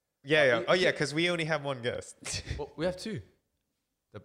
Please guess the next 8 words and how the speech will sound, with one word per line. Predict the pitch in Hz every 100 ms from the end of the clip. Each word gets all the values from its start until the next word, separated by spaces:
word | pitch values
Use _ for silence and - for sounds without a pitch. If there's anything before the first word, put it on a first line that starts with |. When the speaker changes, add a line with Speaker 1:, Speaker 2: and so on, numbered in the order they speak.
| _
Speaker 2:
the | 107
Speaker 1:
Surprise. | - 180 202 196 208 208 480
<laughs> | 508 571 571 - 139 - - - - -
Speaker 2:
<laughs> | 175 226 - 277 269 - 1017 1077 - - _ _ - - - -
They're, | 107 101 _ _
aren't | - 117
they |
brothers? | 101 98 139